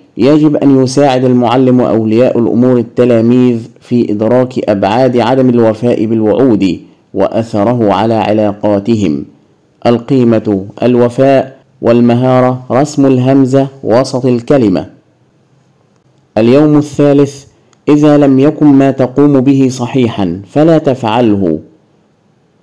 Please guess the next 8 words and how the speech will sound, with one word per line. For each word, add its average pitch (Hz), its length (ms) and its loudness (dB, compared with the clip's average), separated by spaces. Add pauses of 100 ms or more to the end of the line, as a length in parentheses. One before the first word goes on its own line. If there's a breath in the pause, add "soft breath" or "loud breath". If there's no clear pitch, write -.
(300)
وإذا 113 520 0
كان 143 360 0
كلامك 127 580 -2
لا 117 260 2
يحمل 120 560 -2
في 117 200 -2
طياته 107 600 -2
الصدق 117 420 -4